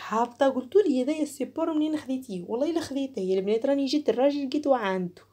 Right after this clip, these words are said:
<laughs> يمكن هو، هو ماشي في باله نتاع مشو، كي خذاه قبل،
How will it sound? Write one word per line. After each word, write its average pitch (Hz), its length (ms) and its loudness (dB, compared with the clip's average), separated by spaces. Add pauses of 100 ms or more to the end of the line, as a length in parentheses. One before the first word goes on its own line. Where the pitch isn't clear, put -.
(180)
<laughs> - 280 -8
يمكن 277 720 6
هو، 302 240 2 (400)
هو 381 160 12
ماشي 359 280 4
في 254 120 -8
باله 330 260 2
نتاع 339 220 4
مشو، 294 320 2 (640)
كي 254 140 2
خذاه 285 360 4
قبل، 285 500 8